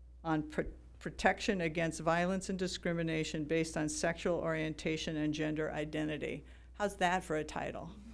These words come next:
<laughs> It's amazing. He has, was,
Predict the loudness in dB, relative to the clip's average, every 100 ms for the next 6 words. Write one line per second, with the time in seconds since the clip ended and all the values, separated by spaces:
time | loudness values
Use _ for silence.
0 | -4 0 2 6 6 8 8 8 6 4
1 | 2 2 4 8 8 6 4 0 -2 -4
2 | -14 -16 -18 -18 -20 -20 -20 -20 -18 -20
3 | -20 -20 -6 4 6 6 4 0 -10 -2
4 | 0 0 -2